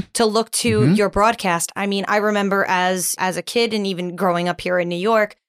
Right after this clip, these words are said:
Speaker 1: you always would turn on the news, you would listen to the radio, you would see,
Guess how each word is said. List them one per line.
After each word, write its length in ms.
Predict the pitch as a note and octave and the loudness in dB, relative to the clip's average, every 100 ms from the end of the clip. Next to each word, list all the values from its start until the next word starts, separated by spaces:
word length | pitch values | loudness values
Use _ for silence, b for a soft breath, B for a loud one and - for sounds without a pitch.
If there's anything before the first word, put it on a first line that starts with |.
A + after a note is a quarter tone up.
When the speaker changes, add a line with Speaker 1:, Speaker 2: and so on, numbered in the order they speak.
| _ _ - | _ _ -10
Speaker 1:
you 120 | G3+ | -2
always 340 | A#3+ A#3 A#3 F#3 | 2 4 2 0
would 100 | G#3 | -4
turn 240 | G#3+ G#3+ | 0 2
on 140 | G3 | 2
the 60 | F#3+ | 2
news, 340 | G3+ A3+ G#3 | 2 2 0
you 60 | E3 | -2
would 120 | F3+ | -2
listen 240 | G3 A#3 A3+ | -2 -2 -2
to 120 | A3 | 0
the 120 | G3+ | 0
radio, 520 | G3 G#3+ G#3 F#3+ F3 | 2 2 2 2 0
you 180 | E3+ F3 | -2 -4
would 160 | F#3 - | -4 -2
see, 420 | - A#3 G#3 | -2 0 -2